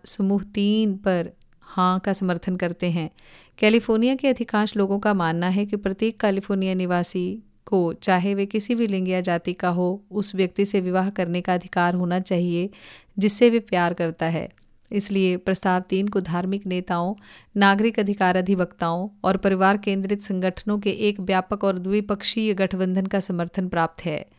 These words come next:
कैलिफोर्निया हमेशा से नागरिक अधिकारों और व्यक्तिगत स्वतंत्रता की रक्षा करने में अग्रणीय रहा है। प्रस्ताव तीन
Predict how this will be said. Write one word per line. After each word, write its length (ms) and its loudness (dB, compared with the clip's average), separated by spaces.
कैलिफोर्निया 600 2
हमेशा 360 2
से 140 0
नागरिक 400 0
अधिकारों 500 2
और 180 2
व्यक्तिगत 500 0
स्वतंत्रता 600 -2
की 160 -4
रक्षा 320 -2
करने 460 -2
में 220 0
अग्रणीय 580 2
रहा 240 2
है। 260 -2
प्रस्ताव 380 4
तीन 380 -2